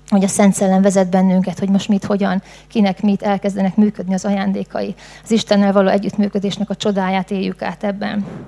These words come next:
János négyben mondja, ö, Jézus, hogy,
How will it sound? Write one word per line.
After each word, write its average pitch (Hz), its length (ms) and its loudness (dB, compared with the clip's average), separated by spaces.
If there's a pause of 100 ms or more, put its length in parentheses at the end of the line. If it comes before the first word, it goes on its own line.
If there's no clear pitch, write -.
(640)
János 220 340 2
négyben 214 340 2
mondja, 208 380 6 (360)
ö, 196 220 0
Jézus, 208 460 0
hogy, 196 140 0